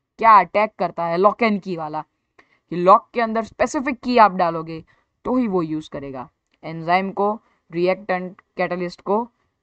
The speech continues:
रिएक्टेंट या फिर सब्सट्रेट के साथ आप ज्वाइंट करोगे तभी वो बन सकता है। उसका basically लॉक एंड की वाला सीन है। वो स्पेसिफिक जो मैंने बताया कि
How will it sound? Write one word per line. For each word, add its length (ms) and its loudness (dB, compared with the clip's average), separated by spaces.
रिएक्टेंट 540 -2
या 100 -4
फिर 160 -6
सब्सट्रेट 640 0
के 140 -6
साथ 260 0
आप 240 -10
ज्वाइंट 360 0
करोगे 440 -6
तभी 260 0
वो 140 -4
बन 160 -10
सकता 360 -16
है। 220 -20
उसका 220 0
basically 560 0
लॉक 240 4
एंड 160 2
की 120 -4
वाला 280 -2
सीन 300 -12
है। 200 -20
वो 380 -4
स्पेसिफिक 580 -8
जो 180 -10
मैंने 220 -8
बताया 440 2
कि 260 -16